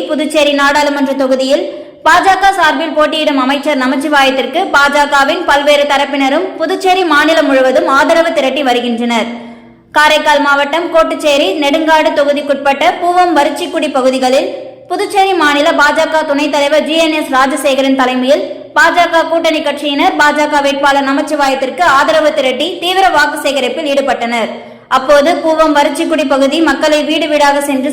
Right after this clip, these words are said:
சந்தித்து வாக்கு சேகரித்தனர். இதில் புதுச்சேரி அமைச்சர் பி ஆர் என் திருமுருகன்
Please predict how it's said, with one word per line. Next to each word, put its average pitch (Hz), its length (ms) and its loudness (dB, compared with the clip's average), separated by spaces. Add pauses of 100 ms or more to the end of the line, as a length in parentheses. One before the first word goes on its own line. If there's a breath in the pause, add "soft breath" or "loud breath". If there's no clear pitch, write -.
சந்தித்து 285 400 -2
வாக்கு 285 300 2
சேகரித்தனர். 240 600 -2 (520 loud breath)
இதில் 302 300 2
புதுச்சேரி 320 520 0
அமைச்சர் 285 440 0
பி 302 80 0 (120)
ஆர் 294 180 2
என் 277 180 -4
திருமுருகன் 294 560 0